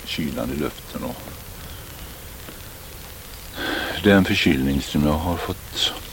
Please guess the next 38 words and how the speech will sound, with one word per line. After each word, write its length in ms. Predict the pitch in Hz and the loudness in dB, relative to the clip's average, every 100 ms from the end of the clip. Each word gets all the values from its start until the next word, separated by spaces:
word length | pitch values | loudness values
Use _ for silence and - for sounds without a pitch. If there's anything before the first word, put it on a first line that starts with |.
| - - - - - - - - - | -12 -12 -12 -12 -12 -12 -12 -14 -12
som 220 | - 78 76 | -4 2 2
i 140 | 67 | 2
och 40 | |
för 120 | - - | -2 -2
sig 260 | - - 65 | -2 0 -2
inte 240 | 62 - | -2 -4
är 40 | |
så 200 | - - - - - - - - - - - - - - | -4 -4 -6 -8 -12 -12 -12 -12 -12 -12 -12 -12 -12 -10
konstig, 600 | - 69 60 - 71 64 - - | -4 -2 -2 -2 0 0 -2 -8
det 60 | |
är 40 | - - - | -6 -6 -6
bara 100 | - | -6
lite 400 | 120 - 120 - - - - - - - - - - - - - - | -6 -4 -4 -4 -10 -12 -12 -14 -12 -10 0 0 0 -12 -12 -10 0
grov 260 | 71 65 | 2 4
i 40 | 73 | 4
rösten 540 | 71 - - 87 80 | 4 2 4 6 8
och 160 | 80 76 | 8 6
lite 240 | 73 - | 4 6
öm 360 | 71 71 67 64 | 8 8 6 2
i 80 | 65 | 0
halsen. 640 | - - - - 60 62 - - | -2 -4 -8 -6 -4 -4 -8 -8
Men 100 | - - - | -4 -4 -4
det 60 | 78 | -4
är 40 | |
ju 140 | - - 76 | -4 -4 -6
inte 220 | - - | -6 -2
lika 300 | 73 - - | -2 -2 -4
med 100 | - | -4
i 80 | - | -4
alla 100 | 67 | 0
fall. 200 | 73 - - - - - - - - - - - - | 0 0 -4 -12 -12 -12 -12 -12 -12 -14 -14 -8 -6
Så 160 | - 78 | -2 0
jag 140 | 73 | 0
körde 320 | - 78 73 69 - - - - - - - - - - - - - | 0 0 0 -4 -10 -12 -12 -12 -12 -12 -12 -12 -12 -12 -14 -12 -8
tillbaka 340 | - - - | -4 -2 -2
till 180 | - 87 | -2 0
Nässjö 380 | 90 92 - 90 | 0 0 2 4
där. 300 | 95 92 | 6 4